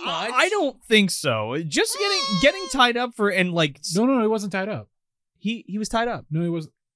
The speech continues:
Speaker 3: He, he just, he just stripped out, like,
Speaker 2: Oh,
Speaker 3: his
Speaker 2: so he was
Speaker 3: clothes.
Speaker 2: just naked.
Speaker 3: Yeah, he was just naked,
Speaker 2: And
Speaker 3: and
Speaker 2: then
Speaker 3: they
Speaker 2: they
Speaker 3: come out of the
Speaker 2: videotaped
Speaker 3: closet,
Speaker 2: him.
Speaker 3: and they pointed at him and laugh, and
Speaker 1: And then probably shared it all over, I would imagine,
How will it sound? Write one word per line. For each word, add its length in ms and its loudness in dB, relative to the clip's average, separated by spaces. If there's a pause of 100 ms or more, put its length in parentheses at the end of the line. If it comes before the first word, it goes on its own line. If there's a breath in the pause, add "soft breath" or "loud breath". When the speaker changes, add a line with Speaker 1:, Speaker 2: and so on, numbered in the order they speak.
(1080)
Speaker 3:
He, 180 2
he 160 -2
just, 240 -10
he 100 -10
just 120 -12
stripped 260 -10
out, 280 -8
like, 140 -10
Speaker 2:
Oh, 60 6
Speaker 3:
his 100 4
Speaker 2:
so 60 2
he 60 6
was 100 0
Speaker 3:
clothes. 100 0
Speaker 2:
just 80 -6
naked. 300 2 (180)
Speaker 3:
Yeah, 220 -4 (100)
he 60 -12
was 60 -8
just 120 -8
naked, 280 -4
Speaker 2:
And 100 -4
Speaker 3:
and 100 2
Speaker 2:
then 80 2
Speaker 3:
they 80 2
Speaker 2:
they 60 -4
Speaker 3:
come 120 -2
out 80 6
of 60 4
the 80 6
Speaker 2:
videotaped 40 0 (200)
Speaker 3:
closet, 120 -6
Speaker 2:
him. 200 -12 (160)
Speaker 3:
and 320 -8
they 160 -6
pointed 440 -6 (200)
at 140 -8
him 240 -6
and 100 -10
laugh, 400 -8
and 200 -8
Speaker 1:
And 100 -8
then 200 -12
probably 220 -10
shared 340 -6
it 80 -8
all 160 -6
over, 160 -8
I 60 -10
would 100 -14
imagine, 300 -10